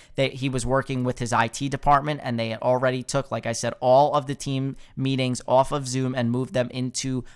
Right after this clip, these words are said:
Microsoft Teams, which, funny enough, I use Microsoft Teams with my job. Uh, that's what we've been using to communicate.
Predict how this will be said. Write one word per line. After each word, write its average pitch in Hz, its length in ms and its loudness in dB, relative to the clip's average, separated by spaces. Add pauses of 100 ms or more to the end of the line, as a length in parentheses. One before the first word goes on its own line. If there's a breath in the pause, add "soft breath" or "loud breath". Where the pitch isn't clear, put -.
Microsoft 127 600 0
Teams, 120 340 -6
which, - 300 -8 (180)
funny 139 300 2
enough, 120 260 2
I 120 140 6
use 127 180 -2
Microsoft 117 460 -4
Teams 113 360 -6 (120)
with 120 180 -6
my 131 240 6
job. 110 480 -2 (180 soft breath)
Uh, 107 140 2
that's 113 240 0
what 117 80 -2
we've 120 180 -6
been 113 140 -4
using 110 300 -4
to - 80 -12
communicate. 110 580 -6